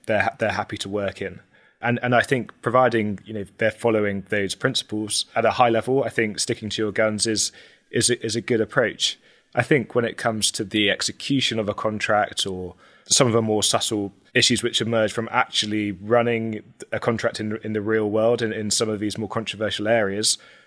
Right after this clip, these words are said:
I think they do have to listen. I think they do have to engage, because I think not being open to feedback and improving w-, would be the wrong approach.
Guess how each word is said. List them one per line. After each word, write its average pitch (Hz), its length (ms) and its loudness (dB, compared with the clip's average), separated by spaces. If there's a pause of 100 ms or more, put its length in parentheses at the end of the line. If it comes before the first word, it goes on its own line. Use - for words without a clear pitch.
(100)
I 117 40 2
think 143 120 4
they 113 100 4
do 123 160 2
have 104 160 0
to - 100 -6
listen. 104 260 -2
I - 20 -8
think 110 200 -6
they 107 100 -6
do 107 200 0
have 98 220 -2
to 101 120 -8
engage, 98 520 -2
because 101 280 -4
I 101 60 -2
think - 520 -6
not 117 240 -4
being 101 180 0
open 101 280 -4
to - 80 -8
feedback 104 560 0
and 107 120 2
improving 104 680 0 (160)
w-, 117 220 0
would 107 180 -4
be 98 140 -6
the 95 100 -10
wrong 95 180 -6
approach. 95 440 -8